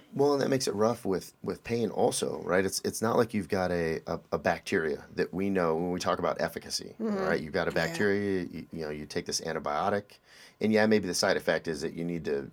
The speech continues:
Speaker 1: eat more yogurt or something to keep your gut biome safe. But we know that this antibiotic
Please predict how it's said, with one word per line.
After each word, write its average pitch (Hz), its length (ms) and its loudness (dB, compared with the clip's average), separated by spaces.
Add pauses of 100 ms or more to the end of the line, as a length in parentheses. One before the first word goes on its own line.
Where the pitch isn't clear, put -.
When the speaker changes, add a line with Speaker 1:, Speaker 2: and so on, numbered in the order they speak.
(340)
Speaker 1:
eat 120 140 -4
more 87 140 2
yogurt 80 340 2
or 71 40 -6
something 76 340 -2
to 78 60 -10
keep 95 220 -6
your 80 80 -4
gut 78 180 0
biome 69 380 -4
safe. - 300 -4
But - 160 2 (240)
we 139 160 0
know 87 240 4
that - 180 -2 (140)
this 117 240 0
antibiotic 92 500 0